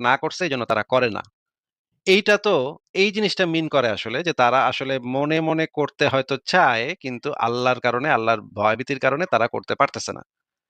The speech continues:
আমরা, আমার কাছে তো সেই জিনিসটা এইভাবে এসে পৌঁছায় যে একজনের যদি করতে ইচ্ছা নাই করে তাহলে তো সেখানে নিষেধাজ্ঞা আছে নাকি নাই সেটা সে কেয়ার করবে না, তাই না? আমার তো গু খাইতে কখনো ইচ্ছা করে না। এখন আ-, আমাদের এ, মানে আমি যে দেশে থাকি সেই দেশে কোন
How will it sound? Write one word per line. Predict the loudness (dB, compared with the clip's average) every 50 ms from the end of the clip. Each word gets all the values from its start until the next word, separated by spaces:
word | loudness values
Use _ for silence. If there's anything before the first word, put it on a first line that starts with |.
| _ _ _ _ _ _ _ _ _ 0
আমরা, | 2 2 2 4 2 2
আমার | 2 2 0 0 0 -2
কাছে | -2 -4 -6 -6
তো | -6 -6 -4
সেই | -4 -4 -4
জিনিসটা | -4 -4 -6 -4 -4 -6 -4 -2
এইভাবে | 0 0 2 2 2 2 2 2 0 0 -2 -6 -10 _ _ -6
এসে | -2 -2 -2 -2
পৌঁছায় | -2 -2 -2 0 -2 -2 -2 -2
যে | -4 -6 -8 -8 _ _ _ _ _ _ _ _ _ _ _ 0
একজনের | 2 2 4 4 2 2
যদি | 0 -2 -2
করতে | -2 -4 -2 0 0 -2
ইচ্ছা | 0 0 0 2
নাই | 4 4 4 4 4
করে | 2 2 2
তাহলে | 0 -2 -4 -4
তো | -4 -6
সেখানে | -6 -6 -4 -2 -2 -2
নিষেধাজ্ঞা | -2 -2 -2 0 2 2 2 2 2 2
আছে | 2 0 -2
নাকি | -6 -6 -6 -4 -2
নাই | -2 -2 -2
সেটা | -2 -2 -2 0 0 0 0 -2 -6 -8 -6
সে | -6 -6 -2
কেয়ার | 0 0 0 0
করবে | -2 -4 -6 -6 -6
না, | -8 -8
তাই | -8 -6 -4
না? | -2 0
আমার | 2 2 0 0 0
তো | -2 -4
গু | -2 -2 0
খাইতে | 0 0 0 0
কখনো | -2 -2 -2 -2 -4
ইচ্ছা | -2 -2 -2
করে | -2 -2 -4 -6
না। | -8 -12 -14 _ _ _ _ _ _ _ _ _
এখন | 0 2 2 2 2 2 2
আ-, | 2 4 4 4 4
আমাদের | 2 2 2 2 2 2 0 -2
এ, | -4 -8 -8
মানে | -6 -4 -4 -2 -2 0
আমি | 0 0 0
যে | 0 0 2
দেশে | 2 0 0
থাকি | 0 -2 -2 -2
সেই | -2 -2 -2
দেশে | -2 -2 -2 -2
কোন | -2 0